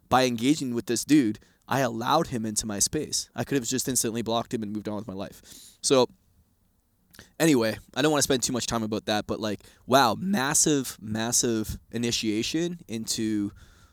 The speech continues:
not taking things personally and just recognizing how huge my ego is and how much time I've spent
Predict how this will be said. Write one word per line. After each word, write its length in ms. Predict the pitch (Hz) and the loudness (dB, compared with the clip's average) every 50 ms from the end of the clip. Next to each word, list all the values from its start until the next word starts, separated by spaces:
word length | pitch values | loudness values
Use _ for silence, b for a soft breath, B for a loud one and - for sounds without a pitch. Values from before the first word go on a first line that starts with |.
| b b | b b
not 240 | - 98 113 120 120 | -6 0 0 0 2
taking 220 | - 135 123 135 127 | 2 0 0 0 -2
things 140 | 127 120 | -4 -4
personally 520 | - - 120 120 - 156 160 175 196 185 - | -2 -2 -2 -2 0 -2 -4 -4 -4 -6 -6
and 100 | - 110 | -8 -6
just 240 | 120 160 156 - - | -4 -2 -2 -2 -2
recognizing 640 | - 175 - 165 139 131 120 120 120 117 123 117 | -4 -6 -6 -6 -6 -6 -4 -2 -2 -2 -2 -2
how 380 | - - - 156 160 156 156 - b b b b b b | -6 -8 -8 -6 -4 -4 -6 -6 b b b b b b
huge 520 | b - - 139 139 135 120 117 - - - _ _ _ - | b -2 0 2 4 4 2 0 -4 -8 -12 _ _ _ -8
my 100 | - 113 | -6 -4
ego 380 | 107 - 120 113 117 110 107 | -2 -2 -2 0 2 0 2
is 340 | 104 98 98 98 - - - b b b b b b | 2 0 0 0 0 0 -2 b b b b b b
and 100 | b - | b -4
how 100 | 120 123 | -2 -2
much 140 | 127 127 - | -2 -2 -2
time 240 | - 127 120 117 113 | 0 2 2 2 2
I've 80 | 107 | 0
spent 360 | - - - 120 110 104 - | -2 -2 0 0 -2 -2 -4